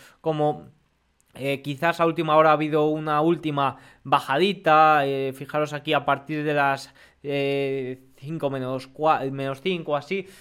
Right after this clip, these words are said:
sobre todo por, eh, algún comentario no oficial que ha salido de que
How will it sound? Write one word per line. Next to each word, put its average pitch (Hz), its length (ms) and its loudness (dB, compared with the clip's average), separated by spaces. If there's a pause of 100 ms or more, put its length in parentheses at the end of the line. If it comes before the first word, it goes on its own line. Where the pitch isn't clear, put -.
(140)
sobre 165 320 -2
todo 208 360 -4
por, 202 340 0
eh, 156 800 -4 (280)
algún 170 280 0
comentario 190 500 -2
no 180 240 -4
oficial 175 420 -8
que 180 60 -12
ha 170 60 -8
salido 156 280 -6
de 165 120 -2
que 156 120 -14